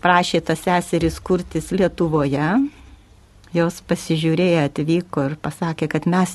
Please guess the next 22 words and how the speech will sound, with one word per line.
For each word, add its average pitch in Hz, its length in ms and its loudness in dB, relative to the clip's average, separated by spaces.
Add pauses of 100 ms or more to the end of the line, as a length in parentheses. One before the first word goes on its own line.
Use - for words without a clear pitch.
neturim 156 720 2 (100)
išteklių 151 720 -4 (720)
kurtis 226 400 0
Lietuvoje. 233 640 2 (1120)
Per 156 160 -2
daug 170 260 0
sudėtingos 160 840 2
visos 175 360 -2
aplinkybės, 165 800 0
kurias 240 320 2
pamatė, 240 540 4
ir 202 40 -14
tuo 190 140 2
metu 185 300 2
jinai 190 200 4
sužino, 240 560 4
kad 170 220 -4 (600)
tos 214 240 -2
seselės, 214 680 2
ta 185 220 -2
vienuolija 170 840 0
pranciškonių, 160 1000 -4